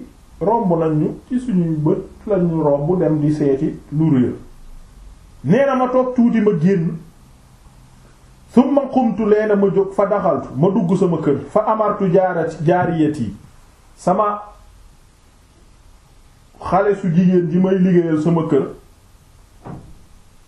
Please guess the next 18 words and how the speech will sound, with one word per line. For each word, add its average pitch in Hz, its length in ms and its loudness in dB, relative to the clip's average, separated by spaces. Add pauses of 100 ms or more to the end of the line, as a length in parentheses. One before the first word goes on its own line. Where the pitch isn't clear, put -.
(720)
Ma 139 220 0
ne 175 140 0
ko, - 80 -8 (180)
an 190 260 0 (100)
taxruj 185 500 0
farasi, 156 460 -2 (1500)
ne 139 120 -2
ko 190 200 6
tuxrij, 180 400 2 (1500)
ne 151 180 2
ko 220 120 0 (120)
génneel, 269 680 2 (1900)
an 214 280 -2
taxruja 220 460 2
boog 175 240 -2
bi 202 100 2
farasi, 185 460 0
mu 170 160 4